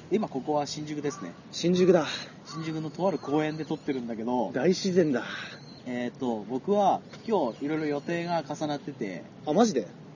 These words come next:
Speaker 1: そう、あの、いろいろ売ったりとかね。
Speaker 2: <laughs>
Speaker 1: そう、
Speaker 2: あ、
Speaker 1: そういうこと。
Speaker 2: そういうことか。はいはいはい。
Speaker 1: が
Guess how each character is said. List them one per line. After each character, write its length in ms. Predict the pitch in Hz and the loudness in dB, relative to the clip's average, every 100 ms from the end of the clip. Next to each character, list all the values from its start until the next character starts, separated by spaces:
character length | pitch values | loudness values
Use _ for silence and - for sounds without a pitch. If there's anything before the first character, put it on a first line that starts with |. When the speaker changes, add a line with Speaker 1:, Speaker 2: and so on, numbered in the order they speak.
| - - | -14 -4
Speaker 1:
そ 220 | 156 120 | -2 -2
う、 40 | 123 | -4
あ 40 | |
の、 200 | 123 113 - - | -4 -6 -8 -2
い 80 | 151 | 2
ろ 100 | 147 | 2
い 20 | |
ろ 60 | 147 | 0
売 60 | |
っ 20 | 151 | -2
た 160 | - | 0
り 60 | 135 | -2
と 80 | 92 | -4
か 120 | 85 | -10
ね。 100 | 143 - - - - | -10 -12 -16 -12 -6
Speaker 2:
<laughs> 380 | - - - | -6 -6 -8
Speaker 1:
そ 80 | - | -2
う、 40 | 170 | 0
Speaker 2:
あ、 100 | - | 0
Speaker 1:
そ 140 | - | 0
う 40 | 131 | -2
い 20 | |
う 20 | |
こ 60 | 120 | 4
と。 60 | |
Speaker 2:
そ 60 | 170 | 6
う 20 | |
い 20 | |
う 80 | 160 | 6
こ 40 | 117 | 4
と 20 | |
か。 120 | 107 | 0
は 20 | |
い 40 | 113 | -2
は 60 | |
い 40 | 107 | -4
は 60 | |
い。 160 | 107 123 | -8 0
Speaker 1:
が 240 | 156 139 | 4 4